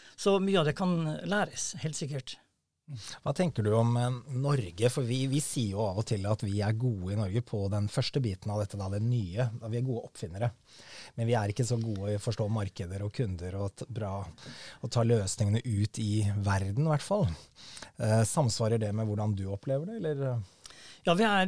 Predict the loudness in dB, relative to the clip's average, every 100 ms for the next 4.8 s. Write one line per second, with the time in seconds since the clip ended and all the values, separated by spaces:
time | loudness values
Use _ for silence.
0 | 0 -2 -2 2 2 2 2 2 4 2
1 | 4 4 4 2 0 0 4 4 4 -2
2 | -2 0 0 2 2 0 0 -2 -2 -4
3 | -4 -4 -4 -4 -6 -6 -6 -4 -4 -6
4 | -6 -8 -4 -4 -4 -8 -10 -12